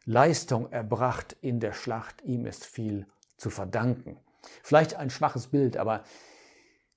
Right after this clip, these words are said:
das schwingt so mit in diesen Worten, „Ich werde seinen Namen erwähnen vor meinem Vater und vor seinen Engeln.“ Eine riesige Ermunterung.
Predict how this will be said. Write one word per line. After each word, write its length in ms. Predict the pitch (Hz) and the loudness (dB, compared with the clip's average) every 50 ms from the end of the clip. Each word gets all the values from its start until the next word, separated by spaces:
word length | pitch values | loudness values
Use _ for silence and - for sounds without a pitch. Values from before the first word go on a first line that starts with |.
| _ _ _ _ - | _ _ _ _ -8
das 200 | - 117 120 - | -4 -2 -2 0
schwingt 300 | - 120 156 165 170 165 | 2 4 4 6 4 4
so 120 | - 135 113 | 4 4 4
mit 220 | 120 143 143 - | 4 4 4 2
in 100 | 175 127 | 0 0
diesen 300 | 113 120 104 110 110 90 | 0 0 0 0 -2 0
Worten, 360 | 98 107 113 123 - 123 113 101 | 2 2 2 2 2 -2 -4 -6
„Ich 180 | 104 117 - | -6 -4 0
werde 220 | 127 123 120 117 110 | 2 2 2 2 0
seinen 280 | 101 113 107 107 107 | -2 -2 -2 0 0
Namen 380 | 104 110 110 110 110 107 107 117 | -2 -2 -2 -2 -2 -4 -4 -6
erwähnen 760 | - - 98 98 98 107 107 110 113 107 104 98 98 95 90 - | -8 -10 -10 -6 -4 -4 -2 -2 -2 -2 -4 -4 -6 -6 -10 -12
vor 580 | - - - - - 117 113 110 110 117 - - _ - | -18 -18 -12 -6 -2 -2 -2 -2 -4 -6 -10 -14 _ -12
meinem 340 | 113 107 104 104 101 98 | -8 -8 -6 -6 -8 -8
Vater 600 | 92 - - - 107 98 104 - - 104 104 - - | -10 -10 -8 -6 -6 -6 -6 -6 -4 -4 -4 -4 -2
und 220 | 120 113 110 107 | -2 -2 -2 -2
vor 480 | - - - 120 104 104 104 85 - 113 | -4 -4 -2 0 2 2 2 0 -2 -6
seinen 540 | 101 107 98 95 98 95 95 95 90 90 - _ _ _ _ | -6 -4 -4 -4 -4 -4 -6 -6 -8 -10 -12 _ _ _ _
Engeln.“ 440 | - 151 151 135 110 87 76 73 - _ _ _ _ _ _ _ _ _ _ _ _ _ _ _ _ _ _ - - - | 2 4 6 6 4 2 -2 -8 -16 _ _ _ _ _ _ _ _ _ _ _ _ _ _ _ _ _ _ -14 -8 -4
Eine 200 | 127 131 135 123 | -2 0 0 2
riesige 280 | 135 127 120 123 123 | 2 2 2 2 0
Ermunterung. 580 | 120 107 110 120 120 110 113 95 92 90 87 | 0 0 0 0 -2 -2 -2 -4 -6 -8 -10